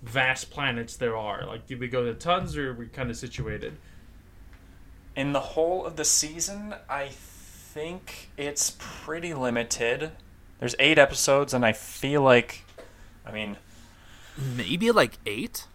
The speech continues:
Speaker 2: based off my memory, yeah, it's may-, I would say even less than
Speaker 3: Yeah.
Speaker 2: that. I would say, like, four
Speaker 3: Yeah, you,
Speaker 2: or
Speaker 3: you,
Speaker 2: five.
Speaker 3: yeah, you're right. Ju-, just because, um, m-, more often than not, he's going to or revisiting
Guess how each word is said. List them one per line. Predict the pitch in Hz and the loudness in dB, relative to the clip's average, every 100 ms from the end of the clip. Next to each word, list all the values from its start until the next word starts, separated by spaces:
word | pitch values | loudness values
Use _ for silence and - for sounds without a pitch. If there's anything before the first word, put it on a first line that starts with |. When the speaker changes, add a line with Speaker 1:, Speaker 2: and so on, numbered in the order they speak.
| - | 4
Speaker 2:
based | 131 131 | 6 10
off | 131 123 | 10 10
my | 117 | 10
memory, | 101 107 113 98 92 98 110 - - | 8 12 12 10 -2 -4 -8 -14 -8
yeah, | 117 104 95 | 6 6 6
it's | 95 | 2
may-, | 123 110 107 107 107 - | -4 -2 -2 -4 -8 -2
I | 139 | 0
would | 180 - | 2 0
say | 123 107 | 0 -2
even | 104 107 104 | -6 -10 -8
less | 98 104 - | -2 -2 -2
than | - | -4
Speaker 3:
Yeah. | 123 113 | -2 -2
Speaker 2:
that. | - | -2
I | 110 | -6
would | 143 | -4
say, | - 139 123 | -4 -2 -4
like, | 104 95 | -4 -6
four | - - - - 104 107 143 175 196 - - | -10 -16 -16 -8 -4 -2 -2 -2 -4 -12 0
Speaker 3:
Yeah, | 139 | 6
you, | 143 - | 8 6
Speaker 2:
or | 123 | -2
Speaker 3:
you, | - | -2
Speaker 2:
five. | 98 101 | 0 2
Speaker 3:
yeah, | 131 | 4
you're | 117 113 | 4 2
right. | 107 107 - | 0 -2 -4
Ju-, | 123 143 - | -4 -4 0
just | 147 - | -2 -2
because, | 135 127 110 - - | 0 2 0 -6 2
um, | 123 113 107 107 104 - - - 135 | 6 6 6 2 -2 -16 -20 -12 -4
m-, | 143 - | -4 0
more | 147 147 | 8 8
often | - 143 | 8 2
than | 117 | 2
not, | 113 120 | 4 4
he's | - 120 | 2 -4
going | 123 117 117 | -2 -2 -4
to | - 113 | -4 -2
or | 104 107 | 0 -2
revisiting | 107 98 104 120 143 160 | -6 -8 -6 -4 -4 -6